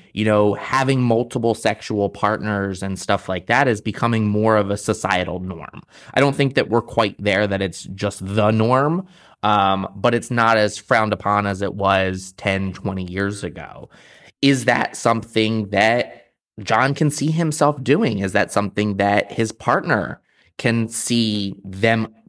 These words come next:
being open to? And for some people, just that sexual piece outside of the relationship, as long as it's sex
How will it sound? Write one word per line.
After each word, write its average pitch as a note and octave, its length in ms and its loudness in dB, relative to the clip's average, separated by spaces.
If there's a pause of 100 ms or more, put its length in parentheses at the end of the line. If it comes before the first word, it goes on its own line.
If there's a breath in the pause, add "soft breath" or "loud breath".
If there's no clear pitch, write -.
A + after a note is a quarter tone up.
(140)
being A2+ 320 0
open G#2+ 460 0
to? - 160 -12 (640 soft breath)
And A2+ 540 0 (160)
for C#3 260 0
some D3+ 520 0
people, A2+ 840 2 (380 soft breath)
just C3 640 0 (140)
that B2 320 0
sexual B2 880 0
piece - 520 -6
outside G#2+ 420 2
of G#2+ 140 -2
the G#2 100 0
relationship, G#2 680 -2
as G#2 140 -2
long G#2+ 200 0
as G#2 140 -2
it's - 280 -8
sex - 600 -2